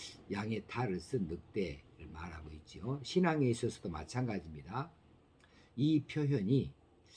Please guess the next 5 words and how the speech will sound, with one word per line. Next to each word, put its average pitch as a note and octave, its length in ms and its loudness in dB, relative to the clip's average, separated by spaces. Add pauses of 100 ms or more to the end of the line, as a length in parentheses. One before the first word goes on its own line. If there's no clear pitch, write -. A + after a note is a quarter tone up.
(400)
이, E2 400 -6 (540)
맞는 G2+ 400 2
때가 A2+ 260 -4
있어요. D#2 560 -10
자, F2 320 -8